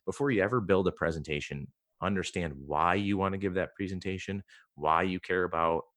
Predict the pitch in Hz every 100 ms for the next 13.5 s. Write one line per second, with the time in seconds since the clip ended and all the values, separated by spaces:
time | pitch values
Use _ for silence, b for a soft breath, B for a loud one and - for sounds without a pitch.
0 | _ _ _ _ _ - 87 87 104 92
1 | - 92 85 - 82 85 - 90 80 73
2 | 80 92 - 76 78 95 95 76 65 80
3 | 92 80 76 - 71 - 98 110 127 B
4 | B _ 156 180 170 101 76 - 101 92
5 | 90 82 78 71 76 82 95 - 82 92
6 | 80 - 78 82 92 113 139 151 b b
7 | b _ 82 104 127 110 98 85 85 -
8 | 87 78 80 76 73 71 71 71 71 71
9 | - - 101 110 95 85 80 80 - B
10 | B B 85 82 87 101 - _ _ _
11 | _ - 90 92 87 92 95 80 92 82
12 | 80 80 78 78 78 73 85 95 104 87
13 | - - 101 90